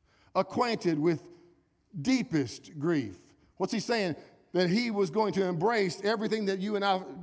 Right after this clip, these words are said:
deal with. And then he makes this statement, "And we,"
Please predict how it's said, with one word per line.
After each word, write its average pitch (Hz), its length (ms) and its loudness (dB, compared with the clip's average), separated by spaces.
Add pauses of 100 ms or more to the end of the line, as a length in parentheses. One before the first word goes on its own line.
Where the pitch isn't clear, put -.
(140)
deal 214 240 0
with. 127 360 0 (1300)
And 143 120 -2
then 185 100 -2
he 185 60 0
makes 175 200 -2
this 165 160 -2
statement, 156 380 0
"And 151 160 0
we," 180 520 -4